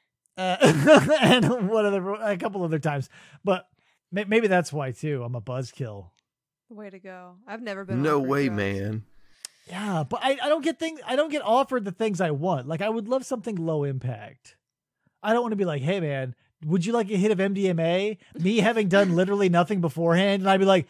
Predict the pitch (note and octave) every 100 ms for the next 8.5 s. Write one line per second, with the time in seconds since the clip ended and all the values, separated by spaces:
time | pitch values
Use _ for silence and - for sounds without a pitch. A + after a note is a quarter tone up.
0 | _ - _ C#4 C4+ C4 B3 A#3+ A#3 A3
1 | A3 G#3+ - C4 A#3 B3+ D#4 G4 B4 B4
2 | F#4 D4 D4+ E4 D#4 D#4 D4 G3+ _ _
3 | - D4 G3+ A#3 _ _ _ C#4 E4 A4
4 | F#4 G#4 - G#4+ D#4+ F#4+ B4 G#4 F#4+ -
5 | D4+ B3 - D4 A3+ G#3+ G#3+ D#4 E4+ C#4
6 | A3+ - C4 C4+ F3+ C4 A3+ F#3+ G3+ F3+
7 | - D4+ D#4+ D#4+ B3 F3 A3 A#3 - A#3+
8 | G3+ E3 D3 E3+ D#3+